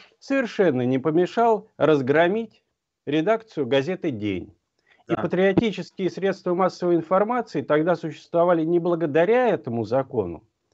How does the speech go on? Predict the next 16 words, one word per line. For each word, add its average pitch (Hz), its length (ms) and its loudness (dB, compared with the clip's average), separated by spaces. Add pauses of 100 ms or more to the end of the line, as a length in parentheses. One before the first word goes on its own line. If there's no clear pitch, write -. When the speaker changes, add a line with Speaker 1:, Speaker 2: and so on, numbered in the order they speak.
(300)
Speaker 1:
а 202 160 4
вопреки. 226 880 -4 (640)
И 202 140 0
Speaker 2:
Мгм. - 20 4
Speaker 1:
выживали. 135 840 2 (460)
И 123 60 0
я 175 140 4
помню 226 320 0
еще 202 240 -6
не 196 120 -4
только 202 440 -2 (220)
эту 185 240 -4
газету, 165 460 2
я 143 100 4
помню, 175 440 0 (240)
э, 123 220 0